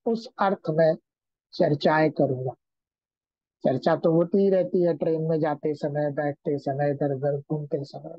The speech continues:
लेकिन मैं ध्यान दूंगा कि वो चर्चा सिर्फ जड़ पर focus है या जड़ और चैतन्य दोनों पर focus, सिर्फ जड़ चैतन्य पे focus है या जड़ चैतन्य और space तीनों पर focus।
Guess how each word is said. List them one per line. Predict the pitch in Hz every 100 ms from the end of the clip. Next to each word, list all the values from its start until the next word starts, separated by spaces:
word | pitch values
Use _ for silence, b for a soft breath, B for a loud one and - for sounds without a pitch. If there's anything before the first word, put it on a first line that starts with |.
| 165
लेकिन | 175 180 185
मैं | 180 165
ध्यान | 165 196 214
दूंगा | 196 180 196
कि | 190 185
वो | 180
चर्चा | 180 185 185 196
सिर्फ | 180 196 185
जड़ | 160 151 185
पर | 190 185
focus | 180 180 165 175 -
है | 170 - _ _ -
या | 175
जड़ | 160 180 170
और | 170
चैतन्य | - 156 139 160 156 151
दोनों | 147 143 147
पर | 151
focus, | 139 - - - - _ _ _ _ _ _
सिर्फ | 208 190
जड़ | 160 190 202
चैतन्य | 208 202 208 208 202
पे | 214
focus | 196 190 185 202 180
है | 208 202
या | 190 170
जड़ | 175 185
चैतन्य | 180 170 160 180 185
और | 180 175 165
space | - 175 170 - -
तीनों | 165 165
पर | 160 156
focus। | - 139 - - -